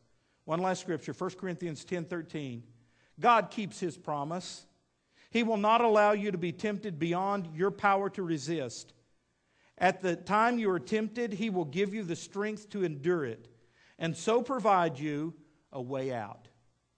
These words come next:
God says, "I'm gonna give you power to overcome that temptation, that habit. I'm gonna provide a way of escape."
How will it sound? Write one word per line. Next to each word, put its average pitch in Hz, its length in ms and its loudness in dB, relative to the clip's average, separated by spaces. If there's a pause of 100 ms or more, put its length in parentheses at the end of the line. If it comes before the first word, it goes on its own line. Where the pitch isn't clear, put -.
(320)
God 226 260 6
says, 226 280 6
"I'm 240 200 2
gonna 240 160 2
give 190 200 -4
you 202 80 -4
power 226 380 6
to 214 100 0
overcome 214 500 0
that 208 200 -2
temptation, 220 600 -2
that 196 200 2
habit. 208 400 2
I'm 220 160 2
gonna 226 140 0
provide 214 500 2 (240)
a 185 100 4
way 233 260 6
of 214 120 4
escape." 233 640 -2